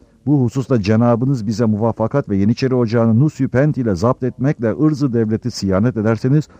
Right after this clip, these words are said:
ol makule müfsitlerin cemiyetini perişan edip, kemahül velme mul edayı hizmete biz dahi mütefekkil olalım. Yok eğer Ocak halkını zapta müteahhit olmazsanız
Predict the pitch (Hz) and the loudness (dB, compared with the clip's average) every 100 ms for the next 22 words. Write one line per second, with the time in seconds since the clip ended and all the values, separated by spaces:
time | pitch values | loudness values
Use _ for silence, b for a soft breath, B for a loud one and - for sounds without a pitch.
0 | B B 113 143 165 139 127 123 139 147 | B B 4 6 6 6 4 4 2 4
1 | 127 123 - 131 - 131 131 120 110 113 | 4 2 -2 -6 -2 0 0 2 2 0
2 | 117 117 107 110 104 147 156 95 90 B | -2 -2 -2 -2 -2 0 0 0 -2 B
3 | B B B - 156 180 165 131 147 127 | B B B 0 2 4 4 4 2 4
4 | 156 156 139 120 143 175 120 131 131 135 | 2 2 4 4 6 4 4 2 4 4
5 | 120 120 131 123 117 151 147 131 120 120 | 2 2 0 0 0 0 0 2 4 4
6 | 123 135 - 127 - 139 87 80 73 65 | 2 0 -2 -4 -2 -2 0 -2 -2 -6
7 | b b b - 80 87 - 90 107 71 | b b b -6 -4 -4 -2 2 2 2
8 | 85 101 - 101 - 101 82 104 - 104 | -2 -2 0 -2 0 -2 0 -2 0 0
9 | 98 104 92 92 104 101 92 87 117 - | 0 0 0 0 0 -2 -2 -2 -2 0
10 | 147 156 | -2 -2